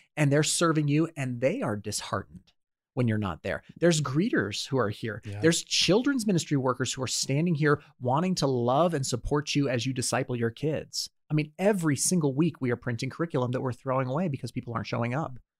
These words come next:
Speaker 1: It is a, it is a disheartening thing. So you,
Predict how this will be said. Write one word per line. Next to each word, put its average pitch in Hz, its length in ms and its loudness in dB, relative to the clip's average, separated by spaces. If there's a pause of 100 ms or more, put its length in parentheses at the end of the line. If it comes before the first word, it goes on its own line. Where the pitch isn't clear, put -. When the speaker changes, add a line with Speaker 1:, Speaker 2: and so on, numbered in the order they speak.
(260)
Speaker 1:
It 170 120 4
is 143 160 2 (100)
a, 156 100 -6 (320)
it 160 120 2
is 160 140 6
a 139 80 4
disheartening 135 1000 -2
thing. 120 180 -4 (140)
So - 120 2
you, 180 240 4